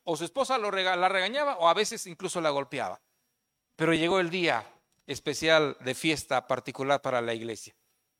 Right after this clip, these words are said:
Entonces la hermana se puso a orar y a ayunar y le dijo, "Señor, ese día no voy a faltar. Si mi esposo me prohíbe, aún así me voy a ir. Si él dice que no quiere ir, lo voy a invitar, pero si no quiere ir, aún así me voy a ir".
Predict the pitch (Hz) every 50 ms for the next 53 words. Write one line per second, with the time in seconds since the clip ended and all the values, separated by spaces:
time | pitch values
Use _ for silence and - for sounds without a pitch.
0 | _ _ _ _ _ _ _ _ _ - 170 180 180 180 180 175 180 196 202 190
1 | 175 156 143 131 135 131 - - 139 - - 185 165 - 170 151 143 139 139 156
2 | 160 165 165 160 160 135 131 123 123 123 127 131 143 147 143 139 131 139 143 131
3 | 160 151 160 202 208 214 214 185 - - _ _ _ _ _ _ _ _ _ _
4 | _ - 247 240 247 240 208 214 208 208 196 185 185 185 185 175 175 170 165 160
5 | - - - 127 120 - - - 104 101 - 175 180 190 185 - - 285 269 -
6 | 277 240 220 196 180 - 156 160 175 196 233 277 247 170 175 202 196 170 151 -
7 | 180 185 190 185 170 170 175 175 175 165 165 135 - - - - - _ - -
8 | _ _ _ _ _ _ _ _ _ _ _ _ _ _ - - 220 226 247 294
9 | 294 294 302 - 254 233 - 226 226 254 269 262 262 262 262 240 240 277 254 220
10 | 180 170 202 247 277 269 262 254 - - 240 185 - 165 143 185 240 262 - 277
11 | 277 277 311 302 - - 160 196 214 208 175 - 208 214 214 196 180 185 180 180
12 | 175 175 151 113